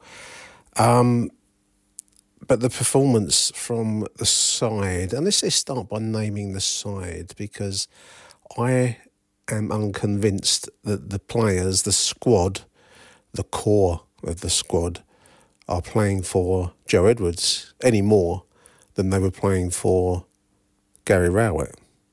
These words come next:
Um, what lies behind that, I don't know. Um, I personally believe that this is a fundamentally spineless squad. For, Rowett had his many critics, and I,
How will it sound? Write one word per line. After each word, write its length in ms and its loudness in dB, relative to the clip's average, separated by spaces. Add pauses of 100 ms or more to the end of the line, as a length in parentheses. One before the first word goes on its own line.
(220)
Um, 640 -4 (120)
what 160 2
lies 320 2
behind 520 0
that, 140 0
I 140 0
don't 320 -2
know. 380 -2 (640)
Um, 480 -2 (640)
I 60 0
personally 500 2
believe 640 0 (600)
that 180 -2
this 160 0
is 120 -2
a 60 -2
fundamentally 840 0
spineless 720 0
squad. 520 -2
For, 140 -4 (1300)
Rowett 440 4
had 180 0
his 140 0
many 260 2
critics, 680 0
and 220 -4
I, 160 0